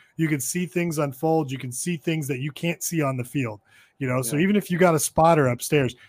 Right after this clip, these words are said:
Speaker 1: if you're the guy who's, who's, who's calling the plays, right, you should be up there watching. And so to me, like, whoever's calling those plays in should be sitting upstairs.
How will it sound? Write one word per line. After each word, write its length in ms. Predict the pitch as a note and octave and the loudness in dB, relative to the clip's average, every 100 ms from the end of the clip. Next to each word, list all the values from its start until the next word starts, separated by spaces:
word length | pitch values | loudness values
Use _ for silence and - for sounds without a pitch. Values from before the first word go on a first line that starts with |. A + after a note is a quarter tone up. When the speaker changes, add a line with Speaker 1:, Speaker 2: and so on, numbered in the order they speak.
| _ | _
Speaker 1:
if 120 | C#3 C3 | -6 0
you're 120 | G3 | 2
the 80 | A#3 | 2
guy 220 | F#3+ F3+ | 2 4
who's, 200 | D3 - - | 2 -2 -4
who's, 260 | C#3+ B2 - | -4 -4 -6
who's 200 | - C#3 | -6 -6
calling 360 | - D3+ D#3 D3+ | -4 2 4 2
the 80 | B2+ | 2
plays, 480 | C#3 C3+ E3+ F#3+ - _ _ | 2 4 4 2 -4 _ _
right, 240 | - D3 C3 _ _ - | -2 -2 -2 _ _ -2
you 140 | F3 | 0
should 220 | G#3 G#3 | 2 0
be 280 | D3+ D3 C#3+ - | 2 0 0 0
up 240 | D#3 D3+ | 0 2
there 340 | C3+ A#2 G#2+ - _ | -2 -2 -4 -10 _
watching. 480 | C3 B2+ B2 - G#2 - | 0 2 2 -2 -12 -8
And 140 | C3+ | -8
so 300 | B2 D#3+ B2+ - _ _ | -2 -2 -2 -6 _ _
to 100 | - | -8
me, 300 | C#3 F3 A3+ | -2 4 4
like, 280 | F3+ C3+ B2+ | 2 0 -2
whoever's 360 | C3 D#3+ G3+ C#3+ | 0 2 2 2
calling 260 | F3+ F3 | 2 2
those 180 | D#3+ D#3 | 2 0
plays 360 | - D3+ E3 D#3 | 2 2 2 0
in 120 | E3+ | -4
should 280 | - E3+ C3+ | -2 -2 -2
be 80 | C#3 | -2
sitting 300 | - C3+ B2 | -2 -4 -4
upstairs. 600 | A#2+ - G#2+ F#2+ - | -6 -8 -10 -10 -16